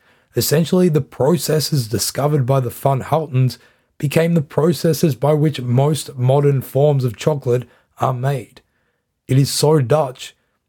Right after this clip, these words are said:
it is literally either called Dutching or Dutch pressed chocolate. Once again,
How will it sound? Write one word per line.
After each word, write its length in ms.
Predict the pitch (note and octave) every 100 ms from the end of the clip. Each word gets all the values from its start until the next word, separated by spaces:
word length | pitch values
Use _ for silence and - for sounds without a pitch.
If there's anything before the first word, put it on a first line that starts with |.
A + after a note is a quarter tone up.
| _
it 140 | C3 C3+
is 220 | B2+ A2+
literally 600 | D3 C#3+ D#3 D#3+ C#3+ B2 _
either 280 | - B2+ C#3
called 500 | - C3+ A#2 G#2 G2
Dutching 640 | - C3+ C#3+ A2 G#2 G#2+ A#2 _ _ -
or 280 | A#2+ A#2 A2
Dutch 520 | A2 B2+ C#3+ C#3+ - _
pressed 520 | - B2 A#2+ - _
chocolate. 440 | - C3 C3+ A2 - _ _ _ _ _ _ _ _ -
Once 260 | A#2+ B2
again, 500 | D3+ D3 E3 D#3+ D3